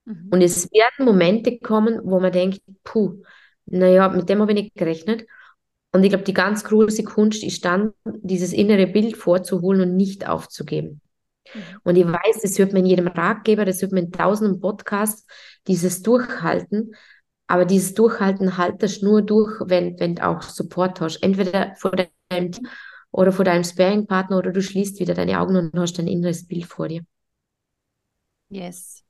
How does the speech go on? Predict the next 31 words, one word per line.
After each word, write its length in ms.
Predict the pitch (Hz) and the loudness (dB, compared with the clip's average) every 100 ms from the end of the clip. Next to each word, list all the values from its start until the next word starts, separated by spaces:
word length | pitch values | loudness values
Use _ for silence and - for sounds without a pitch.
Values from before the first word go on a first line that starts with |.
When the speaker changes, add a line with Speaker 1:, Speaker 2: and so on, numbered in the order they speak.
| _ _ | _ _
Speaker 1:
Und 140 | 208 196 | -6 -2
einfach 380 | 190 190 202 - | -2 -2 -6 -8
wirklich 360 | 208 202 220 | -8 -8 -2
absolute 580 | 190 190 - 196 196 208 | -2 -4 -12 -12 -10 -4
Leidenschaft, 640 | 196 175 208 208 196 - | -2 -2 -4 -8 -10 -8
absolutes 720 | 185 - - 185 190 196 190 | -10 -8 -16 -16 -16 -16 -16
Brennen 400 | - 180 196 202 | -10 -6 -6 -4
dafür. 260 | 185 190 208 | -6 -6 -6
Du 80 | 202 | -4
hast 180 | 190 | -4
ja 100 | 202 | -8
vorhin 380 | 196 190 196 202 | -4 -4 -2 -4
gesagt, 540 | 190 190 180 202 - 208 | -6 -8 -6 -6 -8 -8
du 60 | |
musst 260 | 202 196 - | -6 -6 -8
da 140 | 190 | -8
wirklich 480 | 202 202 208 214 - _ _ _ | -8 -8 -8 -8 -10 _ _ _
auch, 400 | - 185 196 196 - | -4 0 0 -2 -4
ähm, 480 | 190 185 185 196 196 | -2 -2 -4 -10 -10
ja, 360 | 185 190 180 - - | -6 -4 -4 -10 -12
ein 180 | - | -10
Feuer 380 | 202 202 190 214 | -6 -2 0 0
haben 280 | 208 208 220 | -2 -4 -6
dafür, 460 | 220 220 214 220 208 | -8 -8 -8 -6 -6
weil, 340 | 180 190 208 - _ _ _ | -6 -6 -6 -12 _ _ _
ähm, 420 | 202 196 196 202 - | -4 -4 -6 -10 -8
manchmal 560 | 185 202 - 202 196 | -6 -6 -8 -6 -4
in 100 | 220 | -6
so 220 | 214 220 | -8 -8
absoluten 720 | - - - 208 208 - 214 196 | -6 -6 -8 -14 -14 -10 -10 -10
High-Phasen, 1000 | 180 202 196 180 185 208 233 240 262 | -8 -10 -6 -4 -4 -4 -6 -4 -6